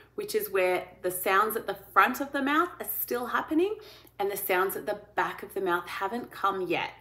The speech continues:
So for example, instead of ready, steady, go, we're gonna hear the child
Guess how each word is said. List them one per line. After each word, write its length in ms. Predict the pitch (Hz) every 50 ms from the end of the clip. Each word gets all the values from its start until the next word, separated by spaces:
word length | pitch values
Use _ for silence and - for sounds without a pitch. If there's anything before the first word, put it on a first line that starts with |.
| - - - - - - - - - _
So 300 | - - - 196 190 185
for 140 | 185 - 208
example, 760 | 196 185 - 190 175 180 180 - 196 185 180 180 180 - - - _ - _ _ - - - - - - _ _ _ - - - - -
instead 360 | 180 - - - 226 220 226
of 220 | 247 233 226 196
ready, 300 | 190 196 190 190 196 196
steady, 600 | 190 - - - 196 180 180 175 165 156 156 - - - - _ _ - 170 156 -
go, 640 | - - 185 185 185 180 156 - - 180 247 311 302 - - - - - _ _ _ _ _ _ _ _ _ _
we're 200 | - 185 185 185
gonna 220 | 185 190 180 180 180
hear 200 | 180 185 180 175
the 120 | 180 170
child 360 | 170 - 185 165 160 165 165